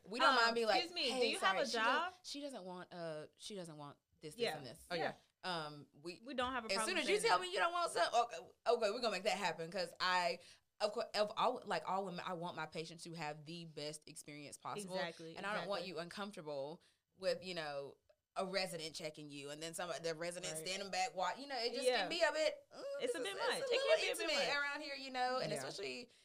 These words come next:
Speaker 1: if it's at a hospital you work at, it can be very, like,
Speaker 3: Yeah.
Speaker 1: "Minimal people, please," you
Speaker 3: Yeah.
Speaker 1: know? So, yes.
Speaker 3: 'Cause, I mean, like, you,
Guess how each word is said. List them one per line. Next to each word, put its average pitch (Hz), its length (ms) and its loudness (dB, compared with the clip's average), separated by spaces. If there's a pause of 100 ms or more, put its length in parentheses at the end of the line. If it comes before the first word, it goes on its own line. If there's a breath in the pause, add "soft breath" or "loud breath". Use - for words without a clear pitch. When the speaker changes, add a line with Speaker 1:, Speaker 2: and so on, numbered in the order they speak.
Speaker 1:
if 190 100 -8
it's 196 80 -4
at 175 60 2
a - 20 -6
hospital 175 300 -4
you 151 160 -12
work 269 260 -2
at, 262 220 6
it 220 40 0
can 226 120 -6
be 202 80 -8
very, 175 420 0
like, 139 340 -2 (240 loud breath)
Speaker 3:
Yeah. 143 120 -20 (100)
Speaker 1:
"Minimal 247 420 -2
people, 143 300 -10
please," 123 480 -14
you 165 160 -10
Speaker 3:
Yeah. 156 80 -8
Speaker 1:
know? 139 320 -8
So, - 220 -10
yes. 82 520 -14
Speaker 3:
'Cause, 254 120 -10
I 269 60 -4
mean, 254 180 -2
like, 226 180 -4
you, 220 200 -8